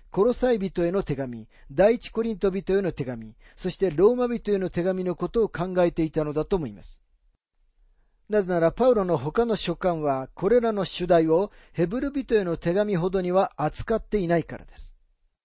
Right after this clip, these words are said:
様々な著者を話しぶりの違いで見分けようとするこの手法は、ごく控えめに言っても決定的とは言いかねます。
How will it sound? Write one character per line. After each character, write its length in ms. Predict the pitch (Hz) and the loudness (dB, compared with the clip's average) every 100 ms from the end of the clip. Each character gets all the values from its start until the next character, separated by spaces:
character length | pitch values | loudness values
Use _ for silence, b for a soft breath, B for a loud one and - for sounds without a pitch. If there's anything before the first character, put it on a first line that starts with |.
| _ _ _ _ _ _ _ _ - | _ _ _ _ _ _ _ _ -6
様 300 | 185 214 247 | -2 0 0
々 260 | 247 233 | 0 0
な 80 | 208 | 0
著 200 | 180 233 | 0 -2
者 220 | 220 160 | 0 0
を 240 | 131 117 - _ | 0 -6 -12 _
話 320 | 165 220 240 | -2 0 0
し 100 | 254 | -2
ぶ 100 | 233 | -4
り 100 | 226 | -2
の 100 | 190 | -2
違 360 | - 180 196 190 | -4 2 4 4
い 40 | |
で 120 | 180 | 4
見 180 | 170 180 | 2 2
分 140 | 233 233 | 0 0
け 180 | 233 | 0
よ 120 | 240 226 | 2 0
う 60 | |
と 160 | - 175 | 0 -4
す 160 | - | -2
る 100 | 175 | -6
こ 160 | - 165 | -4 -4
の 120 | 175 | -4
手 180 | - 160 | -4 -4
法 280 | 139 165 147 | -2 0 4
は、 240 | 165 214 B B - | 4 4 B B -6
ご 180 | 196 254 | -4 -2
く 120 | 220 | -4
控 340 | - - 233 | -6 -4 -2
え 60 | 254 | 0
め 140 | 240 | 0
に 60 | 214 | -2
言 80 | 185 | -4
っ 20 | |
て 160 | - 202 | 0 0
も 140 | 208 | 0
決 280 | - 165 - | 0 -4 -2
定 240 | 226 214 | -2 0
的 220 | 185 - | -2 -6
と 120 | - 214 | 0 4
は 100 | 165 | 4
言 100 | 165 | 2
い 40 | |
か 140 | 147 | -4
ね 80 | 120 | -8
ま 100 | 85 | -12
す。 240 | - - | -18 -20